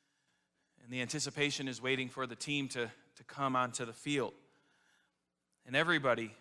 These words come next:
is there waiting to see this team, and not to see them play, but to see them because they have won already.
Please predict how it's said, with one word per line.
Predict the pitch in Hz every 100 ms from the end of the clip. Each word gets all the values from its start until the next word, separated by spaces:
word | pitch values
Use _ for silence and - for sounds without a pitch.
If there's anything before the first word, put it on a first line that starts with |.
| - _ _
is | 117 110
there | 135 131
waiting | 120 131 139
to | 131 127
see | - 139
this | 127 113 -
team, | - 147 120
and | 113 117
not | 160 196
to | 170
see | -
them | 135 117
play, | - 143 113 107 - _ _ _ _ _ _ _ _ _ -
but | -
to | 127
see | - 180
them | 165 151
because | 143 156 139
they | 143 135
have | 143 147 139
won | 143 147
already. | 143 135 139 139